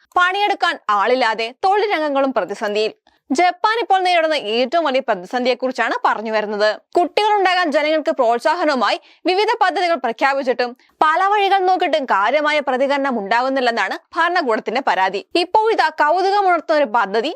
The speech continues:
അവതരിപ്പിച്ചിരിക്കുകയാണ് ജപ്പാൻ. പങ്കാളികളെ കണ്ടെത്താൻ ഡേറ്റിംഗ് ആപ്പ്. ജപ്പാൻ തലസ്ഥാനമായ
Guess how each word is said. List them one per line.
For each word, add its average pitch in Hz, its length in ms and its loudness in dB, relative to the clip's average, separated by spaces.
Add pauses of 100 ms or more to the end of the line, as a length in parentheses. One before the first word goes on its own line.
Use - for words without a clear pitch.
(120)
അവതരിപ്പിച്ചിരിക്കുകയാണ് 285 1000 0
ജപ്പാൻ. 196 420 -2 (260)
പങ്കാളികളെ 381 640 0
കണ്ടെത്താൻ 262 480 -2
ഡേറ്റിംഗ് 196 440 -4
ആപ്പ്. 190 260 -2 (200)
ജപ്പാൻ 339 520 0
തലസ്ഥാനമായ 370 760 0